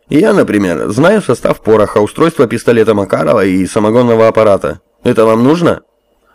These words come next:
"Спасибо, не очень. А мир?" "Да почти как ваш, только без компьютеров и двух мировых войн. Россия тут у нас тоже есть, как вы могли уже заметить, но только без президентов или генсеков. На троне сидит Георгий Первый,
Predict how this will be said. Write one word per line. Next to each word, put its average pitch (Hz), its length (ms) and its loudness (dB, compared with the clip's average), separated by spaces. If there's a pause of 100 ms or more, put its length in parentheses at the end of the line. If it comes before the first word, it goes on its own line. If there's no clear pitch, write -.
(200)
"Спасибо, 107 580 -2
не 156 120 -2
очень. 135 380 -4 (380)
А 110 140 0
мир?" 160 280 -2 (360)
"Да 147 160 0
почти - 320 -6
как - 200 -4
ваш, 101 220 -2
только 101 300 -2
без 107 160 -10
компьютеров 123 560 -4
и 98 40 -4
двух 104 280 -6
мировых 104 400 -4
войн. 87 240 -4 (260)
Россия 143 400 0
тут 113 220 -4
у 104 40 -2
нас 113 180 -2
тоже 160 260 -2
есть, 135 300 -2
как 123 180 -4
вы 131 80 0
могли 123 260 -2
уже 113 220 -2
заметить, 110 500 -4
но 120 140 -2
только 147 260 -2
без 135 180 -4
президентов 131 760 -4
или 151 140 0
генсеков. 110 560 -6 (340)
На 117 140 0
троне 165 300 0
сидит 95 340 -6
Георгий 160 380 -2
Первый, 95 440 -6